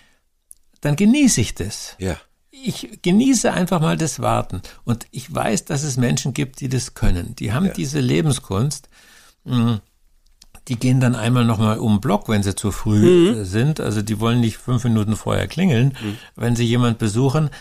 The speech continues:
Speaker 1: Aber die lieben diesen, diesen Puffer, diese Freiheit, weil das ihnen gute Stimmung gibt.
Speaker 2: Besonders vor wichtigen Terminen ist das, glaube ich, sehr, sehr entspannend, wenn man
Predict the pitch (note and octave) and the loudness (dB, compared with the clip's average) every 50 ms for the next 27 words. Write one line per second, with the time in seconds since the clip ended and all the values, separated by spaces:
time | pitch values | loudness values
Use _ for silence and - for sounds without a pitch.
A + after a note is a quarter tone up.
0 | - - _ _ - A#2+ A#2+ B2+ B2+ - B2+ A#2 A2+ A#2+ D3 F3+ F#3+ G#3 G3+ G3+ | -20 -20 _ _ -6 -4 0 0 0 2 2 0 0 0 2 2 4 4 2 2
1 | - A#3 G3+ F#3+ F#3+ F3+ E3 - - _ _ - D3 C#3+ C3+ C3 - - D3 C#3+ | 0 0 2 2 2 0 -2 -6 -12 _ _ -4 -2 -2 -2 -2 0 0 0 2
2 | C#3 C#3 C#3 C#3 - - - C#3 A#2+ B2+ - - - - F#3 F3 - - F3 D#3 | 2 2 0 -2 -4 -8 -8 -4 -2 -2 -2 0 2 2 2 2 2 0 0 0
3 | D#3 D3+ D3 - - - - - B2 - C3 A#2+ B2+ A#2 - - A#2 A#2 C3 - | 2 2 2 0 0 -2 -6 -8 -10 -6 -4 -4 -4 -4 -4 -4 -2 0 2 2
4 | - A#2+ G#2+ G2 F#2 G2+ B2 B2+ - - - - - - - - _ _ _ _ | 2 2 2 2 0 0 0 -2 -4 -10 -20 -20 -20 -20 -20 -20 _ _ _ _
5 | - A#2+ A2+ A2+ G#2 - - - E3 E3+ E3 - - - E3 D#3 D3+ D3 D3 D3 | -4 -2 -2 -2 -2 -6 -10 -6 -4 -4 -4 -4 -4 -4 -2 0 0 2 2 2
6 | C#3+ C3+ C3 - - _ _ _ - D3+ D#3+ D#3+ - - E3 C3+ - - B2+ A#2+ | 0 0 -2 -8 -18 _ _ _ -6 -4 -4 -2 -2 0 -2 -2 -2 0 0 0
7 | G#2+ G2 E2+ F2 - - - - - - - - _ _ _ - - - - _ | 2 0 0 -4 -8 -12 -16 -16 -18 -20 -20 -20 _ _ _ -20 -20 -20 -20 _
8 | _ _ _ G#2+ G2 G2+ A#2+ B2+ B2+ A#2+ - - - A2+ G2+ F2 A#2+ C3 - - | _ _ _ -2 2 2 4 4 2 2 -2 -2 0 0 0 0 0 -4 -6 -8
9 | - C#3 B2+ C3+ B2+ A#2+ - C3+ B2+ B2+ B2 B2 C3 C3+ D3 D#3+ F#3 G3+ - _ | -10 -10 -8 -8 -8 -8 -8 -8 -8 -6 -6 -4 -4 -4 -6 -6 -8 -10 -12 _
10 | _ _ - - - - - - - _ _ - - - - B2+ A2 - - - | _ _ -20 -20 -20 -20 -20 -20 -20 _ _ -12 -12 -8 -6 -6 -6 -6 -8 -6
11 | A#2 A2+ A#2 A2 A2 - - - - A#2+ C3+ C#3+ C#3 B2+ A#2+ B2 A#2+ A#2 A2 G2+ | -4 -4 -4 -4 -4 -8 -10 -12 -8 -4 -2 -2 -2 -2 -2 -2 -2 -2 -2 -4
12 | - - _ _ _ _ _ _ _ _ _ _ - D2+ _ _ _ _ - A2+ | -10 -18 _ _ _ _ _ _ _ _ _ _ -20 -20 _ _ _ _ -16 -14
13 | G#2+ - - - - _ C#3+ D3+ E3+ E3 B2 G2+ G#2+ - - A2+ A2 A2+ A2+ A2 | -14 -12 -14 -16 -8 _ 0 2 4 4 4 4 2 -2 -4 -4 -2 0 0 -2
14 | G#2 | -2